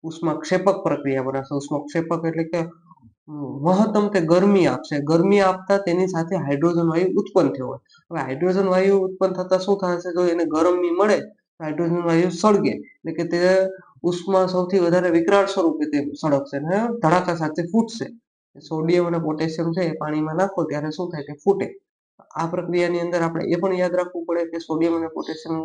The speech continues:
સાથે પ્રક્રિયા કરીએ ત્યારે બહુ ધ્યાન રાખવું પડે. તે તરત જ આગ પકડી લે અને તે બ્લાસ્ટ પણ થઈ શકે, એટલે કે તે ઉષ્માક્ષેપક પ્રક્રિયા પણ અહીંયા થતી જોવા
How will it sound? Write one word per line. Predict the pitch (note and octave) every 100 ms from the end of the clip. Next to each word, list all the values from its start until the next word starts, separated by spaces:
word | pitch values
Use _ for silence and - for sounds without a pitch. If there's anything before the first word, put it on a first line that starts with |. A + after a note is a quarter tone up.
| D#3 C#3 _ _ _ _
સાથે | E3+ E3+
પ્રક્રિયા | E3 D3+ D#3+ E3+
કરીએ | F3 G3 D#3+
ત્યારે | D3+
બહુ | D3+ D#3 D#3
ધ્યાન | C3+ C#3 C3
રાખવું | B2+ C3
પડે. | - - _ _ _ _ - _
તે | - -
તરત | D#3 D#3+
જ | D3+ C#3
આગ | C#3+ C#3+
પકડી | C#3+ C#3+ B2+
લે | B2 B2+ - -
અને | D#3+
તે | D#3 D#3
બ્લાસ્ટ | D3 D3+ D3+
પણ | E3 D3
થઈ | C#3+ C#3
શકે, | C3+ C3 B2
એટલે | - _ _ D3+
કે | D3
તે | D3+ D3+ E3 - -
ઉષ્માક્ષેપક | D#3 D#3 D3+ D3+ D3 D3 D3
પ્રક્રિયા | - C3+ D3 C#3+
પણ | C#3+ C#3+
અહીંયા | C3+ C#3
થતી | C3+ C3
જોવા | B2 A#2+ B2+